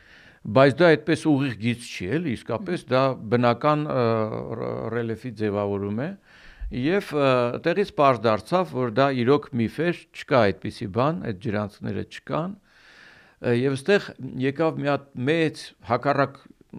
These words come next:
ծայրահեղությունը, հիասթափություն, որ ոչ մի բան էլ չի եղել, Մարսի վրա կյանք չկա, չի էլ կարող լինել, ը, հեղուկ ջուր էլ չի կարող լինել։ Վերջացավ, հարցը փակվեց, ա,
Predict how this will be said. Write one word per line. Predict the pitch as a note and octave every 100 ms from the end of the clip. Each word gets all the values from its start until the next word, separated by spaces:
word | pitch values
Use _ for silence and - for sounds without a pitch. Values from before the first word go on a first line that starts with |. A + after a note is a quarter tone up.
| C3
ծայրահեղությունը, | - A#2 A2+ A#2 A#2 A2+ D#3 E3+
հիասթափություն, | A2 A2+ A2+ B2 A#2+ C3 - E3+ F#3
որ | C#3 C3+ B2+ - - - - - _ _
ոչ | - C3
մի | C3+ A#2+
բան | A#2+ B2
էլ | A#2 G#2
չի | - G#3
եղել, | G#3 F3 F#3 E3
Մարսի | C3+ A#2+ - B2
վրա | A2 A2+ A2
կյանք | B2 A#2 A2
չկա, | - - G3 G3
չի | F#3 -
էլ | C3+
կարող | - B2+ B2 A#2+ -
լինել, | A2 A#2 E3+ G#3+ G3
ը, | D#3+ - - - - - - B2+ A#2
հեղուկ | B2 C3 C3+
ջուր | G#2 D3+
էլ | F3+ D#3
չի | - D#3
կարող | B2+ A#2 E3
լինել։ | B2+ A#2+ G2 - - -
Վերջացավ, | C#3+ C#3 C3 G2 G2+ F#2+ - G2+
հարցը | G2+ C3+ E3
փակվեց, | - B2 G#2+ G2 - - _
ա, | - A2